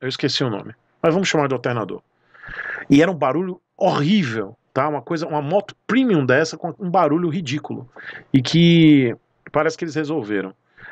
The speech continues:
E no caso da refrigeração dessas motos, das oitocentas, resolveram com a novecentas, colocando dois radiadores, é, dissipados, né? Dois radiadores, em, um, um radiador em cada lado, colocaram, é, dois, é,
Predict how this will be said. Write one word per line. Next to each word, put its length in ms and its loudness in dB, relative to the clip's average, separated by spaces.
E 100 6
no 120 4
caso 360 -2
da 120 -2
refrigeração 760 -4
dessas 320 -8
motos, 280 -4
das 180 0
oitocentas, 580 0
resolveram 520 0
com 120 -6
a 60 0
novecentas, 580 -4
colocando 640 -2
dois 160 2
radiadores, 880 -2
é, 240 2
dissipados, 640 0
né? 100 -8
Dois 220 -2
radiadores, 640 -2
em, 140 -12
um, 220 -4
um 60 4
radiador 400 0
em 20 -12
cada 240 -8
lado, 440 -2
colocaram, 560 -8
é, 200 -4
dois, 580 2
é, 720 -2